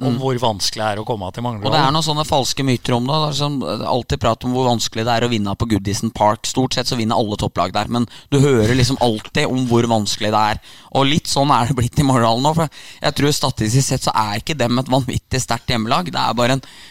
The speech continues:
Speaker 2: sånn man har liksom opphøyd helt, da. Og det må det bli slutt på, fordi nå tror jo folk at M S er gode når de kommer dit. Og det er, de er jo egentlig ikke det, med all respekt for dem.
Speaker 1: Nei, de har jo,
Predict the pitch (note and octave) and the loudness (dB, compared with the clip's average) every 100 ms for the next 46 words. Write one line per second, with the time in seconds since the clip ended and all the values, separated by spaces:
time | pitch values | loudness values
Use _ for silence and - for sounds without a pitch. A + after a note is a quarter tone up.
0 | - - - C#3 B2+ - - C#3 C#3 C3+ | -20 -4 0 0 -2 -10 -4 0 2 4
1 | B2+ C3+ - - B2+ _ - E3+ D3+ B2+ | 4 2 -2 -4 -6 _ 0 0 0 -4
2 | - D#3 B3 - - _ - - - D3+ | -4 -6 -6 -10 -14 _ -20 -20 -8 -2
3 | C#3 C3+ B2+ C3 B2 - - C#3+ B2+ C3+ | 0 2 2 2 2 0 0 0 0 0
4 | C#3 B2+ - _ - D3+ - - A2+ G#2+ | 0 -2 -8 _ -6 -2 -2 0 0 2
5 | A#2+ C3 B2+ C3+ B2 A#2+ A2+ A2+ B2+ B2 | 2 2 0 0 -2 0 -2 -2 -2 -2
6 | C3+ D3 B2 B2 A#2+ G2 - - C3 C3 | -2 0 0 0 -4 -6 -8 -12 -4 -4
7 | B2 B1 - B2 - G2+ G#2+ C3+ D3 A#2+ | -4 -8 -6 -4 -2 -2 -2 -2 -2 -8
8 | - - A2+ A#2 B2+ B2 C3 D3 C#3 A#2+ | -12 -6 -4 -4 -4 -6 -4 -2 0 0
9 | B2 B2 A#2 D3 E3 - _ _ - _ | 0 -4 -6 -6 -6 -10 _ _ -20 _
10 | _ - - - _ _ - D#3+ F3+ F3 | _ -20 -20 -20 _ _ -4 0 2 2
11 | C#3 C3+ D#3 E3 | 2 2 2 2